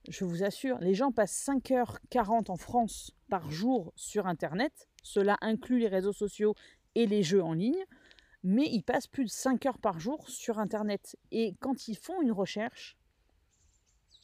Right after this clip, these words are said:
ils la font via leur téléphone, leur tablette, leur ordinateur, peu importe, ils le font sur internet avant de prendre une décision d'achat. Donc votre rôle en tant qu'entrepreneur,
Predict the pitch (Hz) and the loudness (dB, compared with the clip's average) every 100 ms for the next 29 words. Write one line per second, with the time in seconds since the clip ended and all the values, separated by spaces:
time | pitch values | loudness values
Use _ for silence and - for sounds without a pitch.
0 | - - _ 226 220 214 - 220 254 - | -20 -20 _ -2 2 2 0 -2 -2 -4
1 | - _ 202 180 - 180 170 202 196 160 | -14 _ 0 0 0 0 0 0 -2 -2
2 | 165 160 185 170 165 165 165 165 175 160 | -4 -4 -4 -4 -4 -4 -4 -4 -6 -2
3 | 233 - 202 202 220 254 - 277 247 220 | -2 -2 0 0 2 -4 0 0 2 2
4 | 202 247 - 247 247 196 254 269 214 190 | 0 -2 0 2 2 2 0 0 -2 -2
5 | 233 220 196 190 185 175 190 190 180 - | 0 0 0 -2 -4 -4 -4 -2 -4 -6
6 | - _ _ _ _ - 190 170 185 359 | -10 _ _ _ _ -8 -6 -6 -2 -2
7 | - 269 233 233 180 _ _ - 202 214 | 2 6 10 10 8 _ _ -2 0 0
8 | 180 - 180 - 180 220 | -2 -4 -4 -2 -2 0